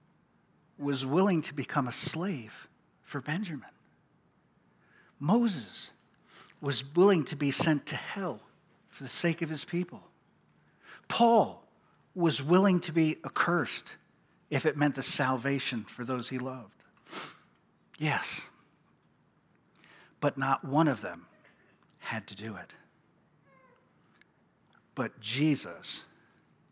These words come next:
did. He willingly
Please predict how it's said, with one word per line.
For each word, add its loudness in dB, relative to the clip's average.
did. -8
He 4
willingly 4